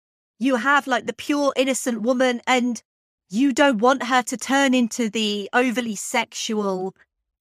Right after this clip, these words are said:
being that someone like Anck-su-namun represents, because she's the mistress. She's the, she's the character that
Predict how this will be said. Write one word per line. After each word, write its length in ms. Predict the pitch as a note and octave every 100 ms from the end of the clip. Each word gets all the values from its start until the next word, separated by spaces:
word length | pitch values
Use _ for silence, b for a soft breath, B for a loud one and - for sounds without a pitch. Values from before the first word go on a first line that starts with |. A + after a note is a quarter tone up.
| _ _ _ - -
being 560 | C#4 C#4+ B3 F3 F3 F3 _ -
that 120 | C#4
someone 260 | F4+ D#4 D#4
like 180 | C#4+
Anck-su-namun 720 | D4+ C#4+ - D4+ C#4 C#4+ C4+
represents, 640 | C#4 C4+ C4+ B3+ D4+ A#3 -
because 360 | B3 C#4 B3 - -
she's 380 | - D4 D4
the 100 | -
mistress. 680 | C#4 F4+ - - D3+ D#3 - -
She's 540 | - C#4 C4 C4 -
the, 440 | C4 B3+ B3 A#3+ - _ _
she's 260 | - D4+ D4+
the 80 | C#4+
character 460 | D4 C4+ A#3+ C4
that 160 | A#3+